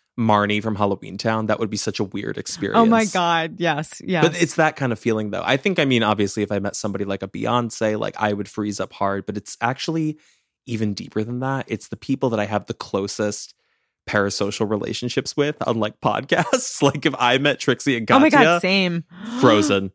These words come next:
Speaker 2: <gasps>
Speaker 1: Frozen.
Speaker 2: Frozen.
Speaker 1: Pissing on the ground,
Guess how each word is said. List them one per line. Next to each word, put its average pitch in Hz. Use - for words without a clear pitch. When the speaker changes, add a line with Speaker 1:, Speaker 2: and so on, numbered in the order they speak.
Speaker 2:
<gasps> -
Speaker 1:
Frozen. 135
Speaker 2:
Frozen. 156
Speaker 1:
Pissing 131
on 113
the 117
ground, 101